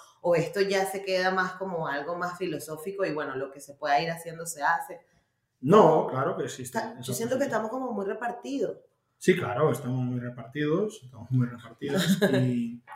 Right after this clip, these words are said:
Speaker 2: y viviendo también en entornos culturales diferentes.
Speaker 1: Distintos, claro.
Speaker 2: No es lo mismo Estados Unidos que, no sé, Argentina, por ejemplo, ¿no?
Speaker 1: Claro.
Speaker 2: <clears throat> Entonces hay, hay, hay diferencias importantes, hay diferencias lingüísticas.
Speaker 1: Además.
Speaker 2: Muy importante porque eso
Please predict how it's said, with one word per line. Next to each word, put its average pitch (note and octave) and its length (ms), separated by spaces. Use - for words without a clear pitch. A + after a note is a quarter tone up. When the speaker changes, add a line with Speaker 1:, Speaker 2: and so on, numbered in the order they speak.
Speaker 2:
y B2 180
viviendo C3 640
también C3+ 260
en C3+ 160
entornos B2+ 480
culturales A#2+ 440
diferentes. B2+ 400
Speaker 1:
Distintos, B3+ 680
claro. B2 440
Speaker 2:
No A#2+ 80
es A#2+ 60
lo A#2+ 80
mismo B2 240
Estados B2 340
Unidos B2 360
que, B2+ 440
no G#2+ 80
sé, C#3 140
Argentina, C3+ 580
por - 140
ejemplo, D#3+ 220
¿no? F3 60
Speaker 1:
Claro. F#3+ 520
Speaker 2:
<clears throat> - 80
Entonces C3+ 560
hay, A#2+ 260
hay, A#2+ 280
hay A#2 300
diferencias A#2+ 460
importantes, C3+ 480
hay D3 100
diferencias D3 380
lingüísticas. B2+ 640
Speaker 1:
Además. D#3+ 760
Speaker 2:
Muy C#3 140
importante E3 440
porque C#3 280
eso D#3+ 580